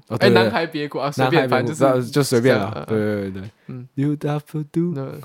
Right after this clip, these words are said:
Speaker 1: 对。
Speaker 2: 对，对，对，对，对。
Speaker 1: 对啊。
Speaker 2: 嗯。
Speaker 1: 还有推那个新裤子嘛。
Speaker 2: 嗯。
Speaker 1: 我，哎，我什么都推中国团。
Speaker 2: 推一些中国团。
Speaker 1: 对。
Speaker 2: 嗯。
Speaker 1: 然后还有，没有，我觉得台湾团红没什么好推的。
Speaker 2: 没有，我要觉得你要推一些那种就真的很经典的，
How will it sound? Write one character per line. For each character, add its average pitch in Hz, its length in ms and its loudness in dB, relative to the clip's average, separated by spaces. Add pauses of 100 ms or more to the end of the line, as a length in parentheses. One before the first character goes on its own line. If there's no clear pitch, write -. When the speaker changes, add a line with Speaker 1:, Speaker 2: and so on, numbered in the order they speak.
(220)
Speaker 1:
对。 - 140 0
Speaker 2:
对， 104 80 0
对， 113 100 0
对， 147 180 -4
对， 143 180 -4
对。 143 200 -4
Speaker 1:
对 113 100 2
啊。 104 180 2 (100)
Speaker 2:
嗯。 135 220 -8 (300)
Speaker 1:
还 110 80 -4
有 117 100 4
推 113 280 2
那 113 100 -2
个 95 220 -4
新 123 180 -2
裤 123 180 0
子 85 120 -10
嘛。 65 180 -16 (160)
Speaker 2:
嗯。 131 300 -6
Speaker 1:
我， 98 180 -4 (160)
哎， 160 160 -8
我 160 60 -6
什 98 100 -10
么 92 100 -6
都 113 60 -6
推 117 100 -4
中 101 140 -4
国 104 80 -4
团。 139 100 2
Speaker 2:
推 143 60 2
一 - 20 -2
些 143 60 -4
中 143 160 -4
国 135 220 -8
团。 - 200 -12
Speaker 1:
对。 139 160 4 (220)
Speaker 2:
嗯。 143 260 -8 (1000)
Speaker 1:
然 120 100 -2
后 123 60 4
还 131 120 4
有， 113 360 0 (520)
没 165 120 2
有， 277 60 4
我 233 60 8
觉 147 60 6
得 147 60 2
台 143 120 -2
湾 165 100 0
团 170 120 0
红 113 120 -2
没 127 80 0
什 117 80 0
么 101 80 -2
好 78 80 -8
推 90 240 -6
的。 87 160 -14
Speaker 2:
没 143 60 -8
有， 135 40 -8
我 131 100 -2
要 151 60 -2
觉 135 140 -8
得 131 80 -10
你 127 80 -10
要 123 100 -6
推 131 240 -6
一 131 40 -6
些 131 140 -8
那 127 60 -10
种 120 200 -10
就 139 100 -10
真 131 180 -8
的 127 60 -6
很 127 200 -16
经 123 260 -10
典 - 240 -12
的， - 60 -20